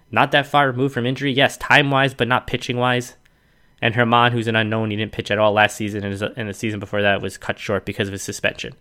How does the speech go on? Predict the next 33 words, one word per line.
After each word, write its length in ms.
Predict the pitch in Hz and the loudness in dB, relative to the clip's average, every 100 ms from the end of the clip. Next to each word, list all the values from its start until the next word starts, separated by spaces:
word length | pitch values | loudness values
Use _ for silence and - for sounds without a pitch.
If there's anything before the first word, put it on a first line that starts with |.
| _ | _
So 140 | - 135 | -4 2
Garcia 380 | 135 127 208 120 | 2 2 -2 0
will 220 | 131 156 | 2 2
be 120 | 110 | 0
needed. 380 | 113 139 - - _ - | -4 -6 -8 -20 _ 0
I 100 | 147 | 0
just 220 | 160 - | 0 0
hope 260 | 156 156 | 0 0
it's 180 | 104 - | -6 -2
not 320 | 139 120 - | 0 0 -2
to, 300 | - 123 107 - - - _ _ | -6 -4 -4 -8 -18 -20 _ _
uh, 240 | 62 53 50 - - _ _ - - - | -2 -2 -4 -14 -20 _ _ -20 -20 -18
for 180 | - 139 | -6 -4
the 80 | 127 | 0
Yankees 360 | 123 120 123 | -2 -2 -10
to 100 | - | -12
say 220 | - 131 117 | -4 0 0
that 160 | 110 | 0
they're 100 | 113 | -4
doing 260 | 107 113 107 | -4 -4 -6
it 160 | 113 | -10
to 100 | - | -12
control 280 | 104 - 110 | -12 -6 -4
his 100 | 101 | -4
workload, 460 | 110 110 - 101 - | -4 -6 -6 -10 -10
because 380 | 113 120 107 107 | -8 -6 -6 -6
the 100 | 120 | -2
Yankees, 540 | 151 151 160 147 127 - - _ - | -2 -2 -4 -4 -6 -14 -20 _ -2
they 180 | 143 143 | 0 0
keep 440 | - 170 151 _ - | -4 -6 -6 _ -18
trying 640 | - - 123 127 131 127 123 | -12 -2 2 2 2 -2 -6
to 100 | 107 | -12
find 720 | - - 117 120 120 120 | -6 0 2 2 0 -4